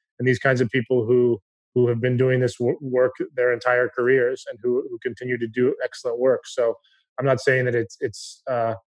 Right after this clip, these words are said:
it, it breaks everybody, but, but it certainly was, it, it, it hit a breaking point for me and I had to get out of there. So, so when I got, I got an offer.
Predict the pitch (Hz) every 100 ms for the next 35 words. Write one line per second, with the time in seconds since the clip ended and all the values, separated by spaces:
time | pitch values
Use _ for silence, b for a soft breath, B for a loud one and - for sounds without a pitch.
0 | _ _ _ - 123 131 _ _ - 120
1 | 143 127 139 135 131 120 117 117 120 123
2 | 127 120 - 147 127 120 113 107 - -
3 | 135 127 147 - - 156 139 151 131 135
4 | 117 123 127 110 127 113 - 117 123 117
5 | 104 110 110 110 110 113 107 104 - 110
6 | 104 _ _ - 135 127 127 131 123 -
7 | - _ - 135 147 131 123 127 139 131
8 | 127 104